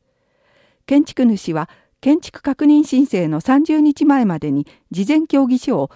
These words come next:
建築調整課へ提出してください。事前協議の合意後、後退した部分は原則として区が拡幅整備します。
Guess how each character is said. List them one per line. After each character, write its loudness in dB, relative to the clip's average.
建 4
築 -20
調 0
整 -2
課 -2
へ -2
提 -2
出 -8
し -8
て -8
く -8
だ -8
さ -10
い。 -16
事 -4
前 2
協 2
議 -2
の -2
合 2
意 -6
後、 -2
後 2
退 -2
し -10
た 0
部 2
分 0
は -6
原 4
則 -6
と -4
し -12
て -6
区 -4
が -4
拡 -4
幅 -8
整 2
備 -4
し -10
ま -8
す。 -20